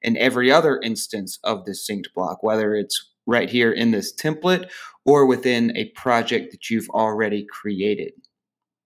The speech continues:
So that's how we can now use blocks within callout blocks. And if you have any questions as you experiment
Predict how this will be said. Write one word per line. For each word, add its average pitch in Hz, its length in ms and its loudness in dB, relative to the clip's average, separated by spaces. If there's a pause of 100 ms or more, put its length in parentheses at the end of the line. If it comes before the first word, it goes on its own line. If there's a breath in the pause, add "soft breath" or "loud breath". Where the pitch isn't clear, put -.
(120)
So - 140 -2
that's 185 220 4
how 226 160 2
we 220 100 4
can 160 240 0
now 135 160 4
use 127 320 0
blocks 123 500 2
within 139 520 2
callout 120 600 0
blocks. 98 460 -4
And 117 100 0
if 107 120 -6
you 120 120 2
have 131 240 0
any 120 160 -2
questions 131 800 -2
as 110 220 -2
you 110 100 0
experiment 123 800 0